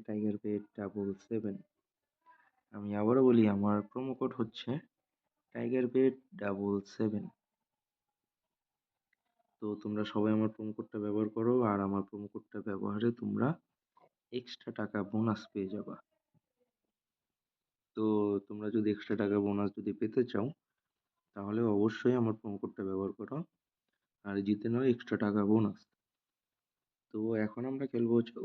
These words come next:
UFO ship ডিফেন্ডার। চলো, এখানে গেমটা বলছে আমরা সর্বোচ্চ দশ গুণ টাকা বাড়াতে পারবো। তো চলো দেখা যাক আমরা হচ্ছে দশ গুণ টাকা ইনকাম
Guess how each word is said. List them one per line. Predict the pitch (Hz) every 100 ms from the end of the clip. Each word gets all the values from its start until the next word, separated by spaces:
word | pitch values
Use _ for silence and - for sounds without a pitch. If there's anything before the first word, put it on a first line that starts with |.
| 127
UFO | 117 - 135 143 - -
ship | - 113 113 _ _
ডিফেন্ডার। | 117 113 123 107 143 - _ _ _ _ _ _ _ _ _ _ _ _ _ _ _ _ _ _
চলো, | 110 110 127 139 120 - 107
এখানে | 98 117 120 117
গেমটা | 110 107 110 104
বলছে | 107 107 - 123 120
আমরা | 110 110
সর্বোচ্চ | 107 98 113 - 110
দশ | 104 101 113
গুণ | 104
টাকা | 101 101 104 98 101
বাড়াতে | 98 101 - 101 -
পারবো। | 107 98 101 - _ _ _ _ _ _ _ _ _ _ _ _ _ _ _ _ _ _ _ _ _
তো | 110 110 -
চলো | 107 113 113
দেখা | 101 104 98
যাক | 104 101
আমরা | 98 98
হচ্ছে | 98 - -
দশ | 98 -
গুণ | - - 101
টাকা | - 101 95 95 - - - _ _ - _ _ _
ইনকাম | 104 107 104